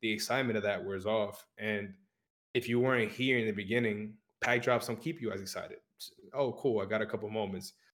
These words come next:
What does that mean to me? We know 'cause we've been here and we kinda see where it's going, but,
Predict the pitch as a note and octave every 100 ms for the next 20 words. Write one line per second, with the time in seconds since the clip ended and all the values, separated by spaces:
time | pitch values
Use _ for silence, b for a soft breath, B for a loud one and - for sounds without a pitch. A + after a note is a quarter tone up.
0 | _ _ _ _ C3+ B2+ C3 B2 A#2 G#2+
1 | C3 A2+ F#2+ F#2+ - A2 F3 C#3 G#2+ C3
2 | D3 A2+ A#2 D3+ A#2+ G#2+ F#2+ F#2+ G2 A2+
3 | G#2 - A#2 A2 G2+ F#2+ A#2 A#2+ G#2+ F#2+
4 | G2